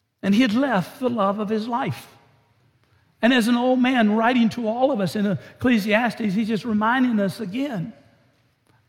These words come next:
"I missed it, you don't. This is what life is about." So using Jeremiah in that, what is being said to the church at Ephesus?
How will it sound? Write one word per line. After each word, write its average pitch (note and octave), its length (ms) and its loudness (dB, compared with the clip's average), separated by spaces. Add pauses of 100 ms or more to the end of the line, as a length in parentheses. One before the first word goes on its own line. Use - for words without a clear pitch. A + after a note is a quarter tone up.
(1500)
"I B3 160 0
missed G#3+ 400 0
it, A#3 100 -6 (340)
you B3+ 200 4
don't. D#3 320 -2 (800)
This C4 220 0
is G3+ 120 -4
what A3+ 240 -4
life F#3+ 320 -2
is F3+ 140 -6
about." G#3+ 320 -4 (400)
So - 340 -2
using A#3+ 380 2
Jeremiah A3 580 -2
in G3 140 0
that, G#3+ 400 -2 (680)
what C4+ 240 -2
is A3+ 140 -2
being B3 280 -2
said A3 400 -2
to A3+ 60 -4
the G#3+ 140 -2
church G#3 420 -4
at A3 60 -2
Ephesus? A#3 760 -6